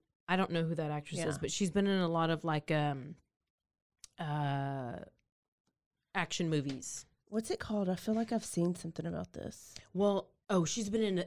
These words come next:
Speaker 1: The Avengers, this Elizabeth Olsen. And so sh-,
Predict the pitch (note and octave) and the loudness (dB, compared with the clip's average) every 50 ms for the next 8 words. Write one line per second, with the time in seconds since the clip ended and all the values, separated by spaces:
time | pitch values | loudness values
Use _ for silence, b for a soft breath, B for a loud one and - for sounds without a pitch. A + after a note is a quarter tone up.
0 | - E3 D#3+ F#3 E3+ D3+ E3 D#3+ D#3 D3 D3+ C3+ - - - - - - D#3+ E3+ | -4 -2 2 2 2 2 2 -2 -2 -4 -6 -8 -10 -10 -12 -12 -12 -4 -4 -4
1 | E3 - - D#3+ D#3 E3+ E3+ E3 D3+ D3 - - D3 C#3+ - - B2+ C#3 D#3+ F3 | -2 -2 0 2 2 2 2 0 -2 -4 -2 -2 -2 -2 -4 -8 -12 -12 -12 -14
2 | b b b b b b b b b b - F3 E3+ E3+ E3 D#3+ D#3 D#3+ D#3 D#3+ | b b b b b b b b b b 0 2 4 4 4 4 2 2 0 -2
3 | D#3 D3+ - - _ _ - - - F#3 E3 D3+ D3 D3 D3 D3 - - _ _ | -2 -6 -6 -10 _ _ -12 -4 2 4 4 4 4 2 0 -2 -6 -10 _ _
4 | _ _ _ _ _ _ _ _ _ _ _ _ _ _ _ _ _ _ _ _ | _ _ _ _ _ _ _ _ _ _ _ _ _ _ _ _ _ _ _ _
5 | _ _ - - - | _ _ -12 -12 -12